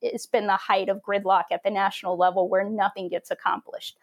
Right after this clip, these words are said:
Um, so they're much more likely to identify as independents that, than they are to identify with either political party. Now, millennials are more liberal, but that doesn't mean that they are,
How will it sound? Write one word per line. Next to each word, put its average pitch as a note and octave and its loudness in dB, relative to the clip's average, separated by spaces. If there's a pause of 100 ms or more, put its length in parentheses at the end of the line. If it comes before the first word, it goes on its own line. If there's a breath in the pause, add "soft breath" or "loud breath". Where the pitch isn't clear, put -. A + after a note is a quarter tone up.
(320 loud breath)
Um, G#3 4
so A#3 2
they're A#3+ 4
much C#4+ 2
more C4 4
likely A3+ 2
to G#3 2
identify G3 2
as G3 0
independents G3 -6
that, F#3+ -2 (100)
than G#3 0
they G3 2
are G3+ 4
to G#3 -2
identify F#3+ 2
with F3+ 0
either F3+ -2
political F3 -4
party. F#3+ 0
Now, G#3+ 2
millennials A#3+ 4
are G#3+ 4
more G#3+ 2
liberal, A3+ 2 (400 soft breath)
but G#3 4
that G3+ 2
doesn't A3+ 2
mean A3 -6
that F#3+ 0
they F#3+ 2
are, F#3 4